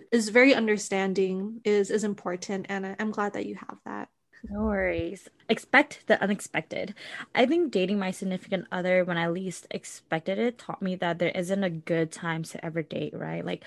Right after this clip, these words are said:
Speaker 2: "Oh, like, I'm going to find a partner when I'm, like, settled with my job or my career or, um, after saving this much money." I think it t-, really taught me that if I want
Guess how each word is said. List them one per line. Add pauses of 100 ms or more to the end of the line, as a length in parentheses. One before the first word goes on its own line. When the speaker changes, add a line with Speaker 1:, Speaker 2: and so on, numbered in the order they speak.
(340)
Speaker 2:
"Oh,
like,
I'm
going
to
find
a
partner
when
I'm,
like,
settled
with
my
job
or
my
career
or, (320)
um,
after
saving
this
much
money." (340)
I
think
it
t-,
really
taught
me
that (100)
if
I
want